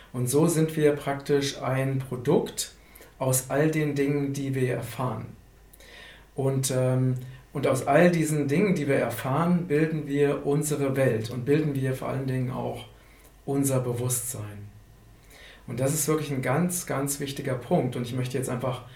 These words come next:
ähm, das ist erstmal so der, der Einstieg, die Basis. Und jetzt möchte ich dir ganz viele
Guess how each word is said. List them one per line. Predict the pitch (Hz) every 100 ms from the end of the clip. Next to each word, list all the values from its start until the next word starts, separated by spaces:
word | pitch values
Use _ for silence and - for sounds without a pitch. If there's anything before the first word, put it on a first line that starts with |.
| - - -
ähm, | 120 120 120
das | 120
ist | -
erstmal | 131 131 120
so | 120 120
der, | 123 117 113
der | 113 123
Einstieg, | - 147 180 - 180 180
die | 143
Basis. | 147 120 165 127 131 - - - - - - -
Und | 123
jetzt | 127
möchte | 143 147
ich | -
dir | 135
ganz | 135 151 180
viele | - 151 147 147